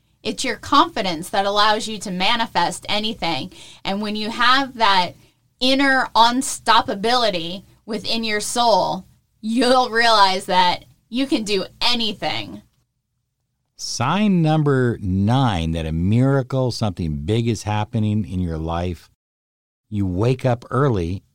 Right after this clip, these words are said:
Speaker 2: and you wake up excited.
Speaker 1: Some of you are waking up really early, like three, four in the morning. You're wide awake and you're wondering, "Now what am I supposed to do?"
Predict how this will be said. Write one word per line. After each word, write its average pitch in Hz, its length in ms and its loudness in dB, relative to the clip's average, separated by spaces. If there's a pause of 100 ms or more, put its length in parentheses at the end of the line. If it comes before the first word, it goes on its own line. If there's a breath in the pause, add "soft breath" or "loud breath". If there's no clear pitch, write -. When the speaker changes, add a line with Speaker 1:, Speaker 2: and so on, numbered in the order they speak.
Speaker 2:
and 101 140 -4
you 85 100 -4
wake 90 400 -4
up 98 280 -4 (120)
excited. 98 1120 -6 (960)
Speaker 1:
Some 330 300 2
of 370 120 -2
you 202 180 -2
are 180 120 2
waking 214 440 -2
up 202 340 2 (640)
really 254 520 2
early, 180 340 0
like 180 220 -4
three, 269 480 -6
four 269 360 2
in 240 80 -4
the 214 80 -4
morning. 214 560 2
You're 226 240 0
wide 226 340 6
awake 277 360 2
and 220 180 -6
you're 208 100 -4
wondering, 214 480 -2 (640 soft breath)
"Now 220 320 6
what 220 180 6
am 214 120 -2
I 180 100 -2
supposed 190 400 -6
to 190 80 -10
do?" 180 420 -4